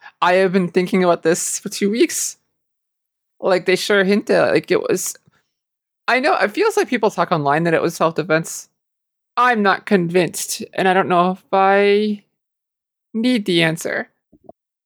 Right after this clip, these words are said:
I, maybe we'll get one eventually, but I don't know. Um, I think it makes it interesting. I think it makes it, Mbenga's story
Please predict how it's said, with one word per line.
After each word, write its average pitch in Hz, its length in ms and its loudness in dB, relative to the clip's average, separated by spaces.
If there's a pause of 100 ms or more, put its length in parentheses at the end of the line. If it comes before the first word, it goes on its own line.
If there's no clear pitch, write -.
(460)
I, 185 640 2 (3000)
maybe 202 180 0
we'll 190 100 0
get 190 140 0
one 190 100 2
eventually, 202 460 -2 (680)
but - 140 -8
I - 40 -2
don't 185 140 0
know. 202 200 0 (140)
Um, - 600 -2 (2250)
I 190 100 2
think 208 140 0
it 185 60 0
makes 196 200 0
it 208 60 2
interesting. 202 500 -2 (1040)
I 202 60 2
think 196 120 2
it 160 60 -2
makes - 340 -2 (140)
it, - 100 -8 (880)
Mbenga's 180 420 2
story - 460 -4